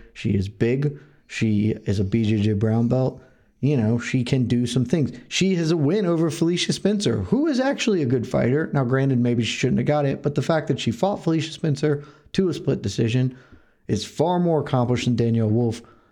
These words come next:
who wasn't even a great boxer, doesn't appear to be a great M M A fighter, is thirty-eight years old, and I don't, like, I don't know what she does well, 'cause like you said, she's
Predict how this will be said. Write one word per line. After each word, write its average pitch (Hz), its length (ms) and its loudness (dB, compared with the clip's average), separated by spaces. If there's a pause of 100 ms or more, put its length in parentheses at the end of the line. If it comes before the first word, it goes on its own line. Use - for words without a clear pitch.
(180)
who 147 500 0 (240)
wasn't 143 400 2
even 151 160 2
a 135 60 0
great 123 240 0
boxer, 196 600 0 (840)
doesn't 131 300 2
appear 190 340 0
to 185 80 0
be 160 140 2
a - 20 0
great 147 240 0
M 143 140 2
M 139 100 2
A 156 100 2
fighter, 143 600 0
is 185 140 -2 (100)
thirty-eight 127 480 2
years 127 260 2
old, 170 400 0 (360)
and 139 420 2
I 135 120 2
don't, 147 300 -2 (300)
like, 127 100 0
I 147 120 2
don't 156 160 2
know 151 100 2
what 147 160 0
she 156 140 0
does 165 240 0
well, 117 420 -2
'cause 135 180 0
like 147 220 0
you 190 160 0
said, - 400 -2 (640)
she's 147 340 -2